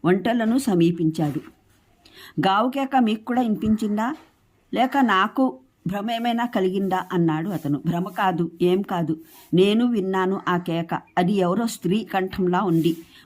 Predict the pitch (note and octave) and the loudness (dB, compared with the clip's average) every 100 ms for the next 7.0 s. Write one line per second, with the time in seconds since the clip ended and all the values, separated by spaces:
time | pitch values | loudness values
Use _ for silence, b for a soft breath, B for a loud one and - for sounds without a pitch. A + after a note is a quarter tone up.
0 | - F#3+ A3 B3+ A#3+ G#3+ G#3 G#3 F#3+ F#3+ | -2 0 2 2 2 0 0 0 0 2
1 | F3+ A3+ B3 E3+ E3 F3 G3+ A3 B3 - | 2 2 0 2 0 -2 -8 -8 -8 -8
2 | F3+ F#3+ G3 G3+ G#3 F3 F3+ E3+ E3+ - | -8 -4 0 2 4 2 2 2 0 -2
3 | B B B E3 F3+ E3+ F3 B3+ B3 E3 | B B B 2 4 4 2 0 2 4
4 | D#3+ D#3+ D#3 D3+ D3+ C#3+ - D#3 - - | 4 2 0 0 0 -4 -8 -8 -10 -6
5 | - F3+ G3 G#3 - _ b b E3 F#3 | 2 4 4 0 -4 _ b b 0 2
6 | F3+ A#3+ B3+ B3 - E3 E3+ - D3 - | 2 2 4 2 2 0 0 0 0 0